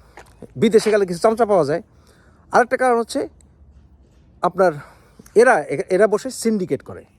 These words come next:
এই কমিটিগুলো, সিন্ডিকেট করে যা বললাম আপনার ধান্দামি, বাটপাড়ি করে, আহ, বিভিন্ন অনুষ্ঠানের নামে বাংলাদেশ থেকে শিল্পী আনে, বিভিন্ন অনুষ্ঠানের নামে বিভিন্ন রকমের ধান্দাবাজি করে, এমবেসির মাধ্যমে বাটপাড়ি করে,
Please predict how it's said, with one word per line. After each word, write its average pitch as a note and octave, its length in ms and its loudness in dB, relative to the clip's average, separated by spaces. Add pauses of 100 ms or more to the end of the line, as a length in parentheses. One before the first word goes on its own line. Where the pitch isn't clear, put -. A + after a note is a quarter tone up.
(340)
এই C3 60 -12
কমিটিগুলো, A#2 440 -4
সিন্ডিকেট F#3+ 360 -6
করে B3+ 140 -2 (1000)
যা F3+ 100 4
বললাম F#3+ 220 -2
আপনার F#3+ 260 -8
ধান্দামি, B2+ 400 -2
বাটপাড়ি A2+ 400 -4
করে, F2 240 -20 (760)
আহ, A#2 240 -4
বিভিন্ন C#3+ 340 -2
অনুষ্ঠানের C3+ 400 -2
নামে C#3 160 0
বাংলাদেশ C3 360 0
থেকে B2 160 -8
শিল্পী C#3 320 -6
আনে, C3 240 -2 (1300)
বিভিন্ন C#3+ 540 2 (260)
অনুষ্ঠানের C#3+ 460 0
নামে C3+ 280 -2 (100)
বিভিন্ন A#3+ 320 -4
রকমের G3+ 200 0
ধান্দাবাজি C3+ 440 0
করে, B2+ 260 -2 (600)
এমবেসির D#3+ 420 0
মাধ্যমে D3 280 2
বাটপাড়ি C3+ 400 0
করে, B2+ 260 -4